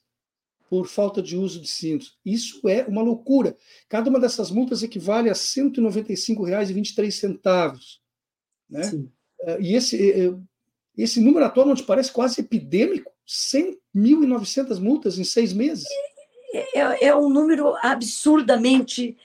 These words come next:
Speaker 2: né, é, comprometedor e preocupante pra quem trabalha defendendo a vida, sabe?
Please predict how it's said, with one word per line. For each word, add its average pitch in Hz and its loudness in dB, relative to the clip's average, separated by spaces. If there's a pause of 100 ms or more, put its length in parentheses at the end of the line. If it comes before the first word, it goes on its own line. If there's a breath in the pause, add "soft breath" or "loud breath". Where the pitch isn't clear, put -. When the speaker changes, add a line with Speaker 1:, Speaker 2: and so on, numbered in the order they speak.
(180 soft breath)
Speaker 2:
né, 220 0
é, 170 -2 (260)
comprometedor 262 2
e 247 -10
preocupante 277 -4
pra 233 -6
quem 262 -4 (360 soft breath)
trabalha 240 0 (460)
defendendo 262 -4
a 262 0
vida, 202 -6
sabe? 208 -6